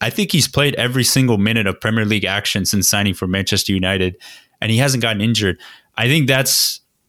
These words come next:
that, that's just really good signs of durability. I'm just quite, sh-, I'm just shocked sometimes when I,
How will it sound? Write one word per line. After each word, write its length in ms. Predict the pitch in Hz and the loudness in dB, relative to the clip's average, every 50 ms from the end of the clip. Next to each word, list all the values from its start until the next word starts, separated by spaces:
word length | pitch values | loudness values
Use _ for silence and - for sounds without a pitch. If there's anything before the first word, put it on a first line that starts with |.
| _ - - | _ -6 -2
that, 280 | 113 127 131 - 98 | -2 -2 -2 -4 -4
that's 400 | - 117 127 123 - - - - - _ _ _ | -2 0 0 0 0 -2 -4 -6 -12 _ _ _
just 240 | - 123 110 - - | -2 0 0 0 0
really 300 | 113 113 123 123 123 120 | 2 2 2 2 2 0
good 240 | 104 110 117 110 107 | 2 0 0 0 2
signs 300 | - - 113 110 107 98 | 0 0 0 0 0 -2
of 100 | 101 95 | -2 0
durability. 580 | 110 110 104 95 95 104 101 101 98 92 92 95 | 0 0 0 0 0 0 0 0 0 0 0 0
I'm 140 | 104 110 | 0 0
just 340 | 113 120 117 - - - _ | 0 0 0 -2 -4 -6 _
quite, 280 | - - 127 120 110 - | -6 -2 -2 -2 0 0
sh-, 260 | - - - - - - - | 0 0 0 -2 -4 -6 -4
I'm 140 | - 120 123 | -2 0 2
just 180 | 139 160 - | 2 2 2
shocked 380 | - - 131 113 113 113 - - | 2 2 2 0 0 -2 -2 -2
sometimes 420 | - 113 101 - 107 110 107 95 101 | -2 -2 -2 -2 -2 -2 -2 -2 0
when 100 | 101 101 | 0 0
I, 180 | 98 98 95 | 0 -2 -2